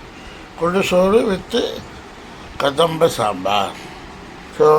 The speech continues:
சேனலை லைக் பண்ணுங்க, ஷேர் பண்ணுங்க, சப்ஸ்கிரைப் பண்ணுங்க, பக்கத்துல உள்ள பெல் பட்டனை அமுத்துங்க. தொடர்ந்து நீங்க ஷேரிங் பண்ண பண்ண நான் ஃபுட்டு போடுவேன். இப்படி சாப்பிட்ணும். காய்கறிகள்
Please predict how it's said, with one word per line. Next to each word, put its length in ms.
சேனலை 400
லைக் 240
பண்ணுங்க, 280
ஷேர் 320
பண்ணுங்க, 300
சப்ஸ்கிரைப் 480
பண்ணுங்க, 280
பக்கத்துல 420
உள்ள 220
பெல் 220
பட்டனை 280
அமுத்துங்க. 400
தொடர்ந்து 460
நீங்க 160
ஷேரிங் 400
பண்ண 160
பண்ண 180
நான் 200
ஃபுட்டு 260
போடுவேன். 320
இப்படி 220
சாப்பிட்ணும். 560
காய்கறிகள் 640